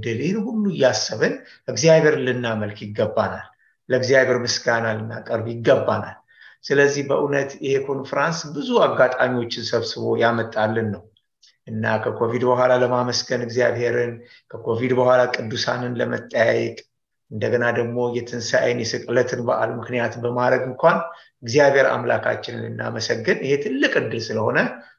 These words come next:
መቼም ይሄን ቪዲዮ ለምታዩ ቅዱሳን ሁሉ በእውነት አስፈላጊነቱን በማወቅ እግዚአብሔር የሰጠን እድል እንድንጠቀምበት አበረታታችኋለሁ። እና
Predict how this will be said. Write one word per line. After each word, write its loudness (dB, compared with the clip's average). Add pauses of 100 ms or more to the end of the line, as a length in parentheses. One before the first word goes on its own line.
(160)
መቼም -4
ይሄን 0
ቪዲዮ 0
ለምታዩ 0
ቅዱሳን -4
ሁሉ -4 (100)
በእውነት 0 (440)
አስፈላጊነቱን 0
በማወቅ 2 (500)
እግዚአብሔር 0 (320)
የሰጠን -4
እድል -6
እንድንጠቀምበት -4
አበረታታችኋለሁ። 0 (460)
እና -2